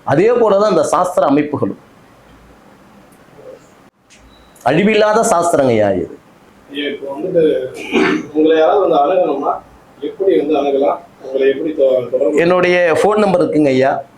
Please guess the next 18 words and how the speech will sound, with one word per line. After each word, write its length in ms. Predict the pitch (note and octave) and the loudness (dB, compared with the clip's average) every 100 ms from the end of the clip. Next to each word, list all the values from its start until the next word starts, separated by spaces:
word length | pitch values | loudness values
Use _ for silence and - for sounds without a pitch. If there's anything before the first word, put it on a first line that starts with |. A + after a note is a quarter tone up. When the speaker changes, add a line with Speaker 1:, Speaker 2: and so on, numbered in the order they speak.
| - - | -18 -4
Speaker 1:
என்னுடைய 340 | C#3 C#3+ C#3+ | 0 2 2
ஃபோன் 120 | F3 | 2
நம்பர்ல 320 | F#3+ F3 D3+ F3 | 0 0 2 2
நேரடியா 460 | D#3 D3+ D3+ E3+ D3 | 2 0 0 2 2
வாங்கணும். 400 | D3 C#3+ D3+ - | 2 0 0 -2
ஒருவரை 420 | C#3+ E3 E3 D#3 | 0 0 0 0
தொடர்பு, 380 | D3 D3+ G3 D#3+ | -2 -2 -2 -2
என்னை 160 | D3 | -2
பார்க்கணும் 400 | C#3 D3+ E3 F3+ | 0 -2 -2 -2
அப்படின்னா, 320 | F3+ C#3 D3 E3 | 0 -2 0 0
ஒரு 80 | |
நாளைக்கு 340 | C#3+ D#3 E3 D3+ | 2 0 0 0
மூணு 240 | D#3 F3 | 0 0
பேருக்கு 300 | E3+ F3+ F3 | 0 -2 -2
மேல 160 | D3+ D#3+ | 0 0
நான் 160 | C#3 | -2
பார்ப்பது 360 | A#2 C#3 C#3+ C#3 | 0 -2 0 -2
கிடையாதுங்க. 580 | B2+ A#2+ C3 A2 A2 | 0 0 0 0 -2